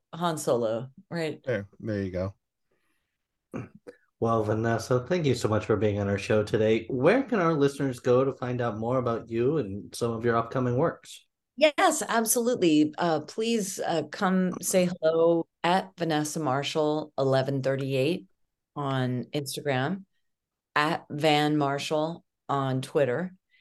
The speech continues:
Speaker 1: And there's a Vanessa Marshall fan page on Facebook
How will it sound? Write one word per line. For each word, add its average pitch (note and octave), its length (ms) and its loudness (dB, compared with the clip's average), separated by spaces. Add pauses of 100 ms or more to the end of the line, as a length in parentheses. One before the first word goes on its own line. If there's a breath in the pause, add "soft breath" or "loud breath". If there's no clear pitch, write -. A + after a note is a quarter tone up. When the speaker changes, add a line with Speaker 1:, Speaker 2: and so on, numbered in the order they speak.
(340)
Speaker 1:
And C#3 480 0
there's C#3+ 300 2
a C3+ 180 2
Vanessa D3 420 -4
Marshall C3+ 600 -2
fan C#3 260 0
page B2+ 460 -2
on A#2+ 640 -4
Facebook C#3 640 0